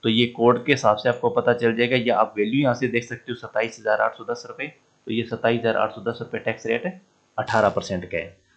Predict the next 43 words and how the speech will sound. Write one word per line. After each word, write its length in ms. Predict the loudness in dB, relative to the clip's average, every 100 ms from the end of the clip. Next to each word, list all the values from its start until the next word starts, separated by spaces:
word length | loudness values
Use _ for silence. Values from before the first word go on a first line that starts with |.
| _
तो 60 | -4
अब 100 | 0
यहाँ 220 | 2 2
से 140 | 2 0
हम 120 | -2 -6 -20 _ _ _ -2
जीएसटी 340 | 0 2 0
अठारह 320 | 0 4 6
परसेंट 320 | 6 4 0 2
goods 220 | 0 2
को 120 | 0 0 -8 -8
select 520 | -8 -2 2 2 0
करेंगे। 320 | -8 -8 -12 -16 _ _ -8
तो 120 | -4 4
आपने 320 | 6 6 2
देखा 260 | 0 2 2
जैसे 320 | 2 2 4
हमने 200 | 4 4
यहाँ 140 | 4 4
पर 120 | 2
इसको 260 | 0 -2 -6
select 340 | -4 -6 -6
किया, 280 | -10 -4 -4 -6 _ -6
यहाँ 220 | 0 2 2
पर 180 | 0
ये 300 | 4 2 2 0
interstate 800 | 0 2 2 0 0 4 4 6
purchase 400 | 2 4 4 4 4
taxable 420 | 2 2 4 4
इसने 220 | 4 2 4
automatic 520 | 4 4 2 0 -2
यहाँ 140 | -2 -2
से 220 | -4 -10 -10 _ _ _
select 440 | -4 2 4 4 0
कर 120 | -4
लिया, 240 | -4 -16 -18 _ _ _ _ 0
क्योंकि 420 | 2 2 0 -4 _ 2
हमने 200 | 4 4
जब 160 | 4 2
इसका 220 | 2 2
laser 300 | 4 4 2
create 360 | 4 2 2
किया 180 | 2 2
था 200 | 2 0